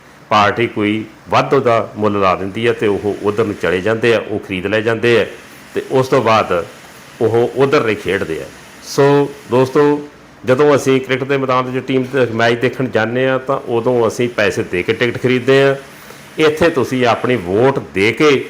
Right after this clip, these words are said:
ਗੇਮ ਦੇਖੋਗੇ। ਤੁਹਾਡੀ ਕਿਉਂਕਿ ਵੋਟ ਹੈ, ਵੋਟ ਹੀ ਤੁਸੀਂ ਆਪਣਾ ਕੀਮਤੀ ਵੋਟ ਦੇ ਕੇ ਤੁਸੀਂ ਮੈਚ ਦਾ ਆਨੰਦ ਲੈਂਦੇ ਹੋ। ਮੈਚ ਦਾ ਆਨੰਦ ਲਓ, ਪੂਰਾ ਸਰਗਰਮੀ ਹੈ ਕਿਉਂਕਿ ਸਵਾਦ ਲਓ ਉਸ ਤੋਂ। ਜਿਵੇਂ ਤੁਸੀਂ ਖੇਡ ਦੇ ਮੈਦਾਨ ਦੇ ਵਿੱਚ ਉੱਥੇ ਚੀਕਾਂ ਕੂਕਾਂ ਮਾਰਦੇ ਹੋ, ਕਈ ਵਾਰੀ ਮੇਰੇ ਵਰਗੇ ਉੱਥੇ ਇਹੋ ਜਿਹੇ ਬੈਠੇ ਹੁੰਦੇ ਆ,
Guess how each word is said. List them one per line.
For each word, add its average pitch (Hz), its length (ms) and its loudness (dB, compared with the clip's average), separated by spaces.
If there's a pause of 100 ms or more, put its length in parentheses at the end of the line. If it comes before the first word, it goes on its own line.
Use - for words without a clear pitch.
(260)
ਗੇਮ 110 200 2
ਦੇਖੋਗੇ। - 460 -4 (180)
ਤੁਹਾਡੀ 92 280 0
ਕਿਉਂਕਿ 123 280 0
ਵੋਟ 107 360 0
ਹੈ, 120 120 2
ਵੋਟ 110 340 -2
ਹੀ 131 80 -2
ਤੁਸੀਂ 113 280 -4
ਆਪਣਾ 113 220 -2
ਕੀਮਤੀ 113 420 -6
ਵੋਟ 117 260 -4
ਦੇ 104 220 0
ਕੇ 120 320 0 (680)
ਤੁਸੀਂ 120 260 0
ਮੈਚ 104 300 2
ਦਾ 117 80 2
ਆਨੰਦ 95 300 -2
ਲੈਂਦੇ 120 360 0
ਹੋ। 123 140 -2 (580)
ਮੈਚ 104 360 2
ਦਾ 127 100 2
ਆਨੰਦ 104 320 -2
ਲਓ, 113 340 2 (200)
ਪੂਰਾ 135 400 2 (220)
ਸਰਗਰਮੀ 113 720 -2
ਹੈ 127 80 0
ਕਿਉਂਕਿ 127 540 0 (240)
ਸਵਾਦ 131 480 2
ਲਓ 120 180 2
ਉਸ 98 60 -4
ਤੋਂ। 101 120 -2
ਜਿਵੇਂ 113 240 -2
ਤੁਸੀਂ 131 280 -4
ਖੇਡ 131 300 0
ਦੇ 160 100 0
ਮੈਦਾਨ 110 340 0
ਦੇ 120 80 -6
ਵਿੱਚ 117 140 -6
ਉੱਥੇ 113 200 -4
ਚੀਕਾਂ 110 320 -4
ਕੂਕਾਂ 113 320 -2
ਮਾਰਦੇ 104 340 0
ਹੋ, 123 40 0
ਕਈ 127 180 0
ਵਾਰੀ 131 180 0
ਮੇਰੇ 127 220 2
ਵਰਗੇ 127 220 0
ਉੱਥੇ 131 180 0
ਇਹੋ 123 140 0
ਜਿਹੇ 139 120 -2
ਬੈਠੇ 135 220 0
ਹੁੰਦੇ 110 260 2
ਆ, 85 60 0